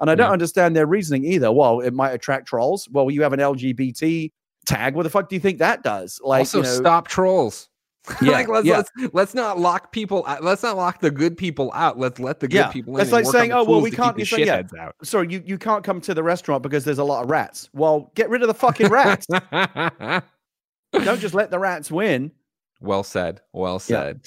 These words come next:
Speaker 2: Uh, time to check in on You're Wrong. This is where people watching live go to twitch dot T V sla-, no, they go to kinda funny dot com slash you're wrong. They see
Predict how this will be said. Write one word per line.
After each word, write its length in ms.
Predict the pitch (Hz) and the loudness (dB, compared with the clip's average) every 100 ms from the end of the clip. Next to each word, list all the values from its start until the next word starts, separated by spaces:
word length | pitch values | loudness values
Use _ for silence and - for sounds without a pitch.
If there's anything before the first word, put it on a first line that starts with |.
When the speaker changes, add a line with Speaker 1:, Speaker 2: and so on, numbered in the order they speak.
| - - - 175 | -20 -18 -14 -4
Speaker 2:
Uh, 520 | - 139 139 139 139 | 2 4 4 2 0
time 200 | 139 180 | 0 -2
to 60 | 185 | 2
check 160 | 185 165 | 0 2
in 80 | |
on 100 | 156 | 0
You're 160 | 147 139 | 2 2
Wrong. 300 | 135 127 131 | 2 0 -2
This 80 | 131 | -4
is 60 | 135 | -4
where 80 | |
people 340 | 127 127 123 117 | -2 -2 -2 0
watching 260 | 110 127 | -2 -4
live 300 | 113 113 110 | -6 -6 -4
go 80 | 113 | -4
to 80 | 113 | -4
twitch 240 | - 117 | -2 -4
dot 180 | - 107 | -2 -4
T 100 | 120 | -4
V 100 | 117 | -6
sla-, 260 | 107 113 120 | -6 -6 -4
no, 140 | 113 | -4
they 80 | 113 | 0
go 100 | 110 | -2
to 60 | 104 | -2
kinda 200 | 113 117 | -2 -2
funny 160 | 113 | -2
dot 140 | 107 104 | -2 -2
com 180 | 107 | -4
slash 360 | 104 123 127 - | -2 -2 0 2
you're 160 | 135 135 | 4 6
wrong. 420 | 135 165 110 92 _ _ _ _ _ _ _ _ _ _ _ _ - | 4 4 2 -2 _ _ _ _ _ _ _ _ _ _ _ _ -8
They 120 | 98 | -8
see 380 | - 95 82 | -6 -6 -8